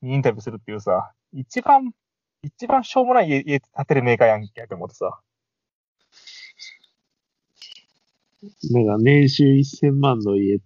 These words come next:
Speaker 2: だっけ？
Speaker 1: あ、年収一千万の家？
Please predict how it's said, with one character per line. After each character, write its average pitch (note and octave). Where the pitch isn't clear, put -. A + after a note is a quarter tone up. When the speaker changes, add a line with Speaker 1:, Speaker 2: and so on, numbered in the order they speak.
Speaker 2:
だ A2+
っ -
け？ F2+
Speaker 1:
あ、 D3+
年 D#3+
収 F3+
一 E3+
千 F#3
万 C#3+
の G#2
家？ F2+